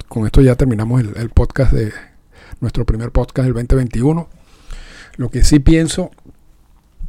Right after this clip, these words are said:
o la meta, es tener el audiolibro para finales de año, si no antes. Pero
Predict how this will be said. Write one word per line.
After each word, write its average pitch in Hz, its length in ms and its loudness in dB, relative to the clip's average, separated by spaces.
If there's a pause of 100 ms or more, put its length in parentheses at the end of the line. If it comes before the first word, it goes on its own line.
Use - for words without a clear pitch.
(720)
o 139 140 6
la 117 120 2
meta, 151 400 4 (800)
es 127 240 -4
tener 127 680 0
el 131 180 4
audiolibro 117 1000 0 (680)
para 120 220 2
finales 113 460 0
de 120 180 0
año, 147 380 0 (2000)
si - 220 4
no 113 200 4
antes. - 580 -2 (680)
Pero 107 720 -4